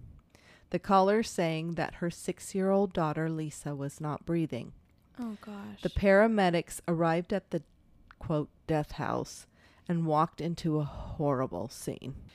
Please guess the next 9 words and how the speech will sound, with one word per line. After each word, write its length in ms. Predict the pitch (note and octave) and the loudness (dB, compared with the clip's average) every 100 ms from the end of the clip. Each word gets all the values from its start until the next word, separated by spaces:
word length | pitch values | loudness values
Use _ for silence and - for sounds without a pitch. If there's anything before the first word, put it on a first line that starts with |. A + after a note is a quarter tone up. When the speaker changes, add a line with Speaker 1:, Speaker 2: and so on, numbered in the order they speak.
| _ _ | _ _
Speaker 1:
In 220 | G3 G#3+ | -2 0
the 100 | A3+ | -2
home 480 | G3+ F#3 F#3 F#3 E3 | 0 0 0 -4 -2
lived 400 | E3 D#3+ - - | -2 -2 -8 -16
criminal 500 | - - E3+ F#3 A#3 | -6 -2 -2 -2 -4
defense 640 | A#3+ F3 - F3 F#3 G3 - | -2 -4 -2 -2 -2 -6 -4
lawyer 500 | C#3 A#2+ C3+ C3+ D#3+ _ _ _ _ | -4 -2 -2 -2 -4 _ _ _ _
Joel 460 | - E3 D3 D3+ - _ | -4 0 0 -2 -4 _
Steinberg 840 | - - - D#3+ D3+ C#3 A#2+ F#2+ | -16 -16 -4 -2 -2 -2 -4 -6